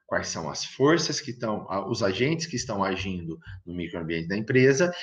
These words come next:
e um pouco do que eu posso controlar eles, tá joia? Próxima aula, a gente bate um papo sobre o macroambiente da empresa, tá? Que aí vocês vão ver que a coisa sobe um pouquinho de nível.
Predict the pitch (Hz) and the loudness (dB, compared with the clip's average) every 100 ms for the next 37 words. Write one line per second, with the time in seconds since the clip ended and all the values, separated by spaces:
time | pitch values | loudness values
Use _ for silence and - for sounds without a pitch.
0 | - - 226 160 143 143 131 131 127 113 | -6 4 4 6 4 4 2 2 4 4
1 | 110 - 101 - _ - 127 123 120 110 | 2 0 -4 -6 _ -2 0 4 6 8
2 | 104 65 - - - _ _ _ 87 104 | 6 4 -4 -10 -12 _ _ _ 2 8
3 | 143 151 151 151 - - _ - 160 165 | 8 8 4 -2 -12 -18 _ 4 4 4
4 | 160 135 127 131 131 - _ 123 123 117 | 2 4 6 4 0 -8 _ -6 -4 0
5 | 107 104 107 104 92 - - 110 110 104 | 0 0 -4 -4 -4 -4 -8 -6 -6 -6
6 | 107 160 180 151 143 123 110 107 104 104 | 2 4 4 0 0 2 0 -2 -4 -6
7 | 101 - 64 64 - _ _ _ _ 101 | -4 -6 -6 -8 -16 _ _ _ _ -2
8 | 101 98 104 120 104 95 90 104 98 90 | 2 2 4 2 2 0 0 2 2 2
9 | 104 107 107 104 - _ - - 92 98 | 2 2 2 -4 -12 _ -12 -4 4 8
10 | 117 139 139 - 139 147 151 196 165 101 | 8 6 2 2 2 2 6 8 8 6
11 | - | 2